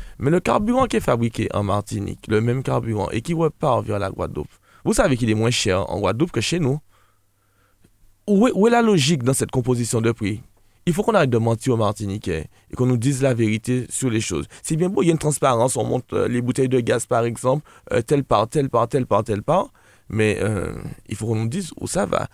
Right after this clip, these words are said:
Parce que je peux vous dire que quand on regarde, euh, la composition du prix du carburant, euh, le plus gros gagnant, c'est pas l'État, quand on, comme on le fait croire. Et ça, et ça, j'invite les Martiniquais à, à vérifier.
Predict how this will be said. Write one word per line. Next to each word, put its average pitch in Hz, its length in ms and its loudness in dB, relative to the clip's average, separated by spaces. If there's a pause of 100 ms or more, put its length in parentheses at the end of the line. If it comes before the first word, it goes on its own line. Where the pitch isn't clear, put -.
(160)
Parce 110 140 -2
que 123 40 -4
je 117 100 2
peux 127 140 4
vous 127 320 0
dire 117 240 0
que 117 120 -2
quand 113 240 -4
on 123 100 0
regarde, - 420 -4
euh, - 260 -6
la - 120 -6
composition 101 500 -10
du 95 160 -8
prix - 160 -14
du - 140 -10
carburant, 120 520 -6 (560)
euh, 95 300 -2
le 104 160 0
plus 135 120 -4
gros 151 140 -2
gagnant, 127 300 0
c'est 127 160 -8
pas 110 140 -4
l'État, 113 340 -8
quand - 160 -14
on, - 220 -10
comme - 240 -10
on - 80 -10
le - 80 -12
fait - 160 -16
croire. - 420 -18 (680)
Et 110 100 -6
ça, - 160 -8
et 113 80 -2
ça, 127 180 -4
j'invite 120 340 -6
les 113 60 -8
Martiniquais 104 720 -8
à, - 300 -10 (100)
à 82 140 -8
vérifier. 110 760 -8